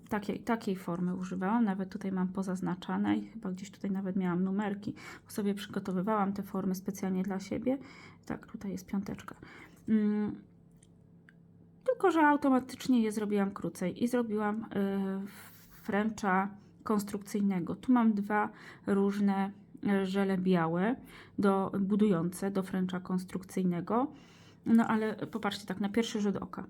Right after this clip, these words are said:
Od razu końcówka mi się urwała. I to całkiem przed chwilą. Coś tam robiłam, przycisłam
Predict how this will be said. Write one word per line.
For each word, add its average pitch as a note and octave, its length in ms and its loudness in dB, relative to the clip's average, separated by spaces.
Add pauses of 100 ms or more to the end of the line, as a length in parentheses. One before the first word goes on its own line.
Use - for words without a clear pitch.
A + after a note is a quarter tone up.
(120)
Od G#3 120 -2
razu B3 260 4
końcówka A3 520 -2
mi G#3 100 2
się G#3 140 0
urwała. F#3 440 2 (440)
I B3 100 -2
to B3 120 2
całkiem B3 500 2 (320)
przed - 180 0
chwilą. G#3 440 0 (440)
Coś - 180 -4
tam G#3 200 0
robiłam, G3+ 580 0 (800)
przycisłam G3 500 0